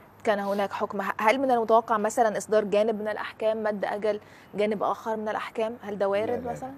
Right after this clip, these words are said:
Speaker 2: الأحكام، الحكم بيصدر كله أولًا، آه، مرة واحدة، لكن أنا ليا بس تعليق صغير،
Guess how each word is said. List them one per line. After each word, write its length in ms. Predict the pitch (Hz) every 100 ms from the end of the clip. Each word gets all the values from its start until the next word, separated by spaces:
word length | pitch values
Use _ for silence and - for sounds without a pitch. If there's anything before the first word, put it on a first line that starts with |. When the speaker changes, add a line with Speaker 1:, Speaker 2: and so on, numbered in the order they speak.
| - - - -
Speaker 2:
الأحكام، 400 | 87 82 - 101
الحكم 360 | 90 - 92 95
بيصدر 260 | 101 95 90 -
كله 320 | 98 82 78 82
أولًا، 340 | 82 92 85 85 143 - -
آه، 220 | 71 71
مرة 340 | 78 87 82
واحدة، 260 | 90 - 120 - - - - - - - -
لكن 640 | 80 104 - 98 95 87 71
أنا 320 | 85 90 85
ليا 240 | 90 92
بس 240 | 85 90 -
تعليق 260 | 78 87
صغير، 600 | 80 - 80 82 80 73